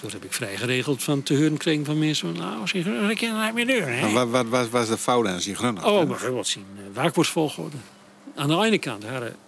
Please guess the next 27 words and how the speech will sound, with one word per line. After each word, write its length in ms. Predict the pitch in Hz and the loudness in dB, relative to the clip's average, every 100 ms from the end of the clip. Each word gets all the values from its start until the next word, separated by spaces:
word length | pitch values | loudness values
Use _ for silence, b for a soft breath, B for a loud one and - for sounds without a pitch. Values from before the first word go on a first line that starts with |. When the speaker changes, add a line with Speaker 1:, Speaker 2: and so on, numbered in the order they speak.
| - | -8
Speaker 1:
haar, 180 | 139 123 | -6 -4
haar 300 | 117 120 123 | -4 -2 4
mooie 320 | 147 135 113 | 6 6 6
woorden, 340 | 117 147 220 | 4 2 2
en 80 | 135 | -2
dat 160 | 101 - | -4 -6
vonden 240 | 131 113 | -6 -6
mensen 360 | 117 107 - - - | -6 -6 -6 -10 2
dom 220 | 156 160 | 6 6
omhoog. 540 | 170 170 208 277 - - B B B B B - | 6 6 6 2 -4 -12 B B B B B -4
Maar 200 | 226 160 | 2 2
ja, 240 | 160 135 - - | 2 0 -4 -6
als 120 | 110 | -6
hij, 360 | 110 113 107 110 | -4 -4 -4 -6
eh, 40 | 110 123 127 131 - 180 208 240 | -8 -10 -10 -10 -8 -10 -8 2
wil 180 | 147 147 | 4 4
zeggen, 380 | 139 175 160 123 | 4 2 0 -4
zei 340 | - 143 117 120 | -2 0 -2 -4
en 120 | 120 | -4
niet 200 | 123 110 | -2 0
zeggen 300 | 160 175 135 | 2 2 0
wil... 300 | 120 117 190 - B B B B - | -2 -4 -8 -14 B B B B -20
dan 520 | 190 143 131 127 175 226 262 | -12 -10 -8 -10 -12 -14 -14
was 320 | 240 143 143 165 | -10 -4 -2 -2
het 160 | 143 | 2
de 260 | 170 165 139 | 2 2 4
doem 440 | 175 180 185 190 | 4 4 2 -2